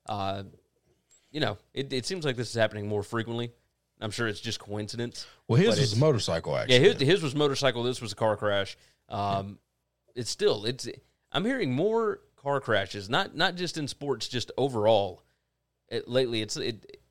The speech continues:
Speaker 1: it almost makes you wonder, like, did people forget how to drive during this pandemic? Like,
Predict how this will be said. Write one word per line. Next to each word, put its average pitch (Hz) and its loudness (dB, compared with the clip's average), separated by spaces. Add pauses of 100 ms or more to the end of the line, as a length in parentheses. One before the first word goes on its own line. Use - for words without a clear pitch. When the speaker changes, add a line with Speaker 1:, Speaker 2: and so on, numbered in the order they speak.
Speaker 1:
it 127 0
almost 156 -2
makes 151 -4
you 127 -6
wonder, 131 -2
like, 107 -2
did 101 -14
people 127 -6
forget 107 -4
how 110 2
to 104 -4
drive 104 0 (240)
during 117 -4
this 101 -4
pandemic? 90 -10 (140)
Like, 98 -14